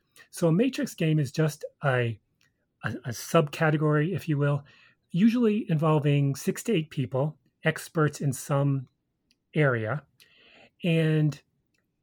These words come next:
the structure is you make an argument about something and why it would be successful.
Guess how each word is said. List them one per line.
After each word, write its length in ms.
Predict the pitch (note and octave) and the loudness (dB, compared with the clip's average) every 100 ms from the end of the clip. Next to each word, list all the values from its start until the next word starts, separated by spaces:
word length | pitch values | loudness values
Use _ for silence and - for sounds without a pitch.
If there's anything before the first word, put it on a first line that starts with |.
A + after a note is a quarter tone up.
| _ _ _ _ _ _ _ | _ _ _ _ _ _ _
the 80 | E3+ | -6
structure 440 | - C4+ C4+ C4 | 0 0 0 0
is 260 | G3+ F#3+ - | 2 2 0
you 360 | - D3+ E3 G#3+ | -6 -2 4 4
make 220 | G3+ F#3 | 4 2
an 120 | D#3+ - | -2 0
argument 600 | D3+ D#3+ C3 A#2 A2+ - | 0 2 0 -2 -4 -6
about 300 | B2 A#2+ G#2+ | -4 -2 -4
something 480 | - G#2+ - A#2 C#3+ - _ _ _ _ _ _ _ - | -6 -8 -6 -6 -6 -10 _ _ _ _ _ _ _ -4
and 240 | C3+ A#2+ | -2 0
why 260 | C3 C#3 C#3+ | 2 4 4
it 140 | E3 | 2
would 120 | C3+ | 0
be 120 | A#2+ | -2
successful. 920 | B2+ - - - C3 - - A#2 C#3 | -4 -6 -8 -2 -2 -2 -8 -6 -6